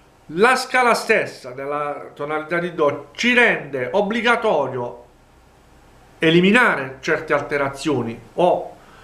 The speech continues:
in altri casi aggiungere alterazioni che la rendono utilizzabile in quel contesto tonale. Quindi questo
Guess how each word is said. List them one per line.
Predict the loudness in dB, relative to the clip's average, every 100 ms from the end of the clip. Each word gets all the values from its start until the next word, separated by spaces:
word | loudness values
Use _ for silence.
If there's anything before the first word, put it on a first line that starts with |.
| -12
in | 0
altri | 0 0 -4
casi | -2 0 0 -2 -12 -14 -20 -20 -6
aggiungere | -2 0 2 2 2 2 0 -4 -16 -8
alterazioni | -2 -2 0 -2 -2 -6 -6 -6 -6 -16 -20 -20 -20 -20 -20 -20 -2
che | 2 2
la | 4 2
rendono | 2 0 0 -2 2 0 -2 -10 _ _ _
utilizzabile | -2 2 4 4 2 2 2 0 -6 -6 -4
in | -4
quel | 2 0
contesto | 0 -4 -2 -2 -4
tonale. | -6 -4 -6 -10 -16 -20 _ _ _ -20 -20 -20 -20 -12
Quindi | 0 2 2
questo | 2 2 0 -8